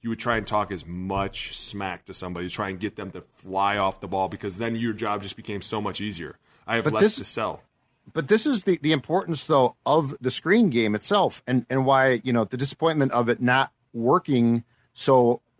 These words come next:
Speaker 2: frequently in the last two years, right, has been a big deal, because this is, when it works,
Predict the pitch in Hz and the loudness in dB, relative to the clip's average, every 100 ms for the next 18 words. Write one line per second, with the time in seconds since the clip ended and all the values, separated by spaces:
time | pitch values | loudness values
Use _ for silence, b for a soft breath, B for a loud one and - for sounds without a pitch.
0 | _ - - 196 180 139 123 107 120 117 | _ -4 2 2 2 -2 0 0 2 2
1 | 127 - 131 113 151 202 95 87 104 131 | 2 0 -2 0 0 0 -2 -2 0 2
2 | 208 131 113 139 131 117 - 139 123 113 | 2 -2 0 2 2 0 0 -2 -2 -6
3 | _ _ - 233 180 113 123 127 135 117 | _ _ -2 4 6 4 2 0 -2 2
4 | 185 - 160 135 175 139 143 208 160 143 | 2 4 2 2 2 4 4 4 2 4
5 | 220 165 - - | 4 4 -2 -8